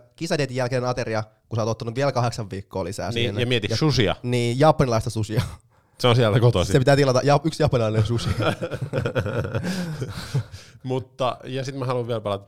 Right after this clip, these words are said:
Speaker 2: tähän alku-, alkuun. Mieti, niinku, miten itsekästä se on ajatella,
Speaker 1: Mm.
Speaker 2: et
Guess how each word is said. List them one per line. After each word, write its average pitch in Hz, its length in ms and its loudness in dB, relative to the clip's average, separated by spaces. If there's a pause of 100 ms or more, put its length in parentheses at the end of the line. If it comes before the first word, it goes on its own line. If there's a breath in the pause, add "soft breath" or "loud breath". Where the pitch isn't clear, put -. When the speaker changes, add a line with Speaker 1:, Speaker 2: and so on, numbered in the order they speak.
Speaker 2:
tähän 92 180 -8 (340)
alku-, 95 340 -8 (120)
alkuun. 87 340 -12 (420)
Mieti, 147 360 -6
niinku, 127 240 -6
miten 139 260 -6
itsekästä 117 480 -6
se 95 100 -6
on 92 120 -4
ajatella, 85 420 -6
Speaker 1:
Mm. 110 460 -14
Speaker 2:
et 101 140 -16